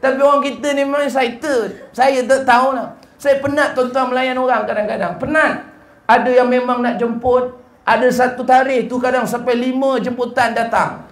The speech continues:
Saya ni akan ambil first come, first serve. Siapa awal, aku ambil. Lambat memang taklah, tuan-tuan.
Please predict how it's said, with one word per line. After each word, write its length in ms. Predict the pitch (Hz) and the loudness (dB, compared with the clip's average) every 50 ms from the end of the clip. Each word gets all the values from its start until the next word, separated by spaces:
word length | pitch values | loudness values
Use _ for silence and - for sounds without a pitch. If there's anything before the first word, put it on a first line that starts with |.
| - _ _ _ | -20 _ _ _
Saya 480 | _ - 233 226 254 262 262 262 262 262 | _ 0 2 4 4 4 4 4 4 4
ni 100 | 262 269 | 4 2
akan 460 | 269 262 262 262 254 247 247 247 254 | 0 0 0 0 -2 -2 0 0 0
ambil 160 | 254 247 226 233 | 0 0 0 0
first 240 | - 254 247 240 240 - | 0 -2 -2 -2 0 0
come, 180 | 254 233 226 | 0 0 0
first 220 | 233 240 208 - 233 | 0 -4 -4 -4 -2
serve. 180 | 226 196 156 | -2 0 0
Siapa 300 | 147 - 240 233 233 - | 0 0 -2 -2 0 2
awal, 560 | 262 262 262 277 269 330 370 370 349 - - 247 | 2 4 4 6 6 4 4 4 2 0 -2 -6
aku 180 | 240 240 233 | -6 -4 -4
ambil. 320 | 220 180 160 151 - - - - - - _ _ _ _ - - | -4 -4 -6 -8 -12 -16 -20 -20 -20 -20 _ _ _ _ -8 -4
Lambat 560 | 196 220 254 262 262 254 294 311 302 311 247 | -2 -2 -2 -2 -4 -2 -2 -2 -2 -2 -4
memang 320 | 233 233 233 233 226 - | -6 -6 -6 -6 -6 -4
taklah, 420 | - 214 208 214 214 - 196 190 - | -2 2 2 2 2 0 -2 -4 -2
tuan-tuan. 480 | - 190 190 - - - - - - | -2 -4 -4 -6 -8 -10 -10 -10 -12